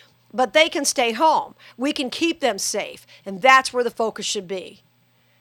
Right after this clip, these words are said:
Not on not allowing us to do anything. And our governor was so mad about the fact that the Evangelicals for Trump event went on regardless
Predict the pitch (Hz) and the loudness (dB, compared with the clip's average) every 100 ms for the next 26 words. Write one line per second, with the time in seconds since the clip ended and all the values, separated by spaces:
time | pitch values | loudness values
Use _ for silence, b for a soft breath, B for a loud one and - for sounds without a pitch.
0 | _ - 247 277 254 233 226 226 214 214 | _ 2 6 6 6 0 2 2 2 0
1 | 220 214 202 202 190 - 190 202 175 165 | 0 0 -2 -4 -6 -6 -2 -2 -4 -8
2 | 180 160 - 202 208 202 220 196 180 190 | -10 -12 -4 -2 0 0 0 -2 -6 -6
3 | B - 208 - 254 220 233 208 196 196 | B -10 -4 0 2 2 2 2 2 0
4 | 190 180 208 196 208 196 190 175 214 202 | -2 -4 -2 -2 -6 -8 -6 -4 -4 -4
5 | 214 208 196 180 - 165 277 302 190 175 | -4 -4 -8 -12 -12 -4 0 0 -2 -6
6 | 185 196 208 208 190 175 - _ _ _ | -6 -6 -2 0 0 -4 -14 _ _ _
7 | _ - 208 190 254 302 170 202 - | _ -16 -8 2 4 4 0 -6 -6